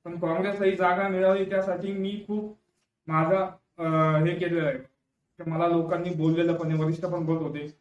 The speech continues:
"कशाला हे करतोय?" म्हणून. पण मी प्रामाणिक होतो म्हणून मी लढत होतो शेवटपर्यंत. पण ही जागा भेटलेली नाही. ज्यांनी कोणी आम्हाला नजर लावण्याचा प्रयत्न केलेला आहे, काँग्रेसला नजर लावण्याचा प्रयत्न केलेला आहे किंवा मग आमच्या वरिष्ठ नेत्यांकडून ही जागा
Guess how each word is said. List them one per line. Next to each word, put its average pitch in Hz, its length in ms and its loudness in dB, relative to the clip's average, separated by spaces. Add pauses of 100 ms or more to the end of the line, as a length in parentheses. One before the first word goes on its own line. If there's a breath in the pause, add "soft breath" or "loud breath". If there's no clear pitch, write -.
(480)
"कशाला 190 260 2
हे 190 100 6
करतोय?" 160 360 -2
म्हणून. 127 260 -10
पण 160 200 -8
मी 190 140 -2
प्रामाणिक 196 600 0
होतो 196 160 -2
म्हणून 190 260 0
मी 196 180 0
लढत 170 140 4
होतो 165 320 2
शेवटपर्यंत. 156 560 -4 (480)
पण 151 80 -10
ही 165 180 -4
जागा 165 300 2
भेटलेली 165 500 -2
नाही. 160 140 -2 (480)
ज्यांनी 165 280 2
कोणी 202 260 0
आम्हाला 185 360 4
नजर 175 300 2
लावण्याचा 170 400 2
प्रयत्न 170 400 0
केलेला 170 300 0
आहे, 143 100 -6 (240)
काँग्रेसला 165 500 0
नजर 165 280 0
लावण्याचा 160 380 0
प्रयत्न 156 380 -6
केलेला 143 300 -4
आहे 165 140 -6 (460)
किंवा 180 160 4
मग 185 120 2
आमच्या 180 640 0 (380)
वरिष्ठ 165 280 0
नेत्यांकडून 190 600 0
ही 180 200 0
जागा 170 440 2